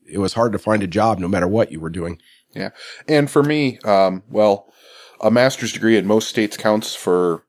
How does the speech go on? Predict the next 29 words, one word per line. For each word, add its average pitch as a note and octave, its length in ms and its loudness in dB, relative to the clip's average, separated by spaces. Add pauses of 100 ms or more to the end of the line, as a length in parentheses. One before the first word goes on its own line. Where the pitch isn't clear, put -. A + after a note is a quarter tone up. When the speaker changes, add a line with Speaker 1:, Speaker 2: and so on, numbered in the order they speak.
(240)
Speaker 2:
counts A2+ 240 -2
towards A2+ 360 0
experience A2+ 720 -4
or F2 420 -2
equivalent G#2 480 0
of F#2+ 80 -2
experience G2+ 520 -4
towards F#2 280 -2
getting F#2+ 200 -2
your F2+ 100 -6
P G2 120 -6
E. A#2+ 300 -2
So E2+ 420 -4 (640)
I G2 100 -4
could G#2 120 -2
either G2+ 340 -2 (380)
be G#2 160 -4
unemployed A2+ 800 0
or F#2+ 560 0 (160)
<laughs> - 140 -20 (420)
continue F3 400 0
to G#3 100 0
work D3 260 -2
towards C3 300 -2
that, G#2 300 0
uh, G2+ 300 2
that G2+ 200 2
license. B2 640 -2 (500)
Um, E2+ 460 -2